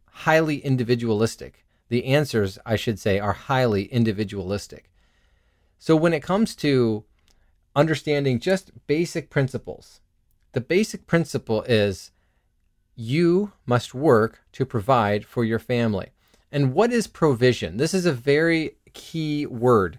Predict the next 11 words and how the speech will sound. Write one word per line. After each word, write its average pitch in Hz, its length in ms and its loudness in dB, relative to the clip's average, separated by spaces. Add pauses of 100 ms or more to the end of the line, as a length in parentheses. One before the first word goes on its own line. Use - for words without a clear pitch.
(460)
We 131 140 0
need 175 240 2
to - 220 -4
accurately 160 680 -2
define 120 880 0
provision 113 880 0 (300)
so 151 240 4
that 135 240 2
we 170 160 2
can 214 180 -2
see 117 500 -6